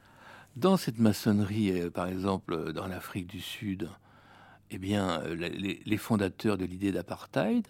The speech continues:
étaient le même, c'était le général Smuts qui avait commandé la, l'armée sud-africaine et qui était, avec Wilson, le meilleur défenseur de la Société des Nations.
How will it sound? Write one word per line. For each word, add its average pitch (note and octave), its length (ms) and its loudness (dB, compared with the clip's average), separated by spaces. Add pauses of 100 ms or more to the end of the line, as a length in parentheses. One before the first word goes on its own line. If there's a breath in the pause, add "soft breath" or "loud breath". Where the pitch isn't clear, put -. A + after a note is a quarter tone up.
(760 soft breath)
étaient A#2 240 2
le G2 120 4
même, G3 360 6
c'était - 260 -4
le F2+ 60 -4
général F#2 360 -4
Smuts - 480 0
qui - 100 -6 (100)
avait F#2 180 -2
commandé F#2 360 -2
la, D#2 300 -2
l'armée F#2+ 300 0
sud-africaine G2 760 0
et - 40 4
qui - 120 0
était, F#3+ 360 4 (380 loud breath)
avec G3+ 360 4
Wilson, F3+ 500 4
le B2 60 10
meilleur A#2 360 10
défenseur B2 760 0 (280 loud breath)
de A2 80 4
la G#2+ 100 6
Société A#2 400 2
des D3 120 4
Nations. F3+ 440 6